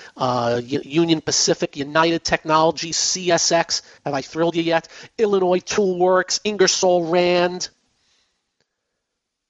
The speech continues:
Some of these names I've never mentioned to you, breaking out of little ranges, some bigger ranges. A bet, or maybe telegraphing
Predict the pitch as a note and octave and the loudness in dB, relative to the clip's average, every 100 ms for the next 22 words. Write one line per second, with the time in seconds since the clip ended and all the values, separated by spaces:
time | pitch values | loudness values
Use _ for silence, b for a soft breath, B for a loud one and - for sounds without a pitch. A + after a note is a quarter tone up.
0 | _ _ - A3 G#3+ F#3 E3+ F#3 F#3 D#3+ | _ _ -2 0 0 -2 0 0 2 0
1 | D#3 E3+ A#3 F#3 D#3 D3+ D3 D#3 D3+ D#3+ | 0 -2 0 2 0 -2 -8 -4 -4 -4
2 | b b b _ _ _ _ _ - G3 | b b b _ _ _ _ _ -4 -2
3 | F3+ E3 C#3 B2+ B2 A#2+ A2+ A2+ A2+ A#2 | -2 0 0 0 -4 -6 -6 -8 -10 -10
4 | - - D#3 C3 C3 A#2 A2+ A2+ A#2+ C3 | 0 0 2 -2 0 -2 -4 -6 -8 -8
5 | - _ b b b b b b _ D3+ | -10 _ b b b b b b _ 0
6 | C#3 F#3+ E3 - - - b b F3+ F3 | 2 0 0 -2 -12 -12 b b 0 2
7 | E3+ F#3+ G3+ - A3+ C4 D#3+ C#3+ C#3 D#3 | 2 0 -6 0 2 2 2 0 2 0